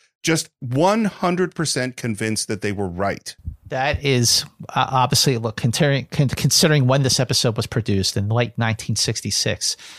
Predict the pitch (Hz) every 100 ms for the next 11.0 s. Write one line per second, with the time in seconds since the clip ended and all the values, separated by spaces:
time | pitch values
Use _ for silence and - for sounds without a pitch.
0 | - - 117 104 - - _ - 143 160
1 | - 127 123 113 110 117 101 98 117 113
2 | 107 - 147 143 120 113 131 127 120 104
3 | - 117 113 101 117 - - _ - -
4 | 117 - 131 - 143 120 127 113 117 104
5 | 117 - - - - - 123 - 139 120
6 | 120 147 131 - 131 - 147 175 175 -
7 | 175 196 185 185 185 190 185 185 - 196
8 | 185 127 120 127 147 156 131 135 143 143
9 | 131 143 139 123 120 - 113 - 113 117
10 | 107 104 117 113 113 113 131 117 107 -